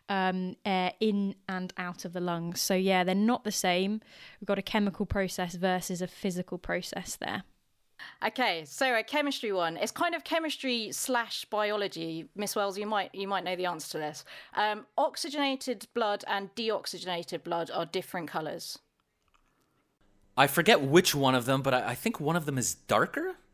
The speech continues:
Speaker 3: I think the deoxygenated blood is darker and the oxygenated blood is lighter. They are not the same color, but, well, they're both red,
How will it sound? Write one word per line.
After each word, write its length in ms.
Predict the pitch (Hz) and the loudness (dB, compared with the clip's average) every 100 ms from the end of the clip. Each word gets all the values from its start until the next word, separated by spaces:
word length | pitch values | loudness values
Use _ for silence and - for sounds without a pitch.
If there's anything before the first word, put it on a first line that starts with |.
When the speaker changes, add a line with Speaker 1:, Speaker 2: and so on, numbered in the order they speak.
| - | -16
Speaker 3:
I 60 | 104 | -8
think 240 | 185 - | -6 -6
the 100 | 95 - | -8 -8
deoxygenated 1080 | 120 127 147 147 - 139 139 135 135 131 127 131 _ - | -2 4 4 4 -2 -4 -4 -2 -2 -2 -6 -8 _ -16
blood 360 | 117 120 123 123 | -8 -4 -2 -4
is 280 | 98 - - _ - | -6 -10 -12 _ 0
darker 720 | 104 135 143 135 135 135 - _ _ _ _ | 0 0 -2 -4 -2 -6 -12 _ _ _ _
and 200 | 104 95 | -14 -10
the 120 | 95 - | -8 -6
oxygenated 760 | 120 - 120 113 117 113 110 | -6 -6 -8 -8 -8 -8 -8
blood 260 | 110 110 101 | -4 -2 -2
is 180 | 87 92 | -6 -8
lighter. 720 | 92 98 107 135 143 143 135 - _ _ _ _ | -6 -4 -2 0 0 -2 -6 -20 _ _ _ _
They 220 | - 110 | -2 2
are 80 | 107 | 4
not 320 | 107 131 139 | 6 6 6
the 60 | 135 | 4
same 240 | - 110 101 | 0 0 -2
color, 400 | 113 101 95 98 | 0 2 2 2
but, 240 | 127 135 | 0 2
well, 160 | 139 147 | 4 8
they're 120 | 160 | 8
both 280 | 190 175 113 | 10 8 6
red, 400 | 127 104 - | 4 4 2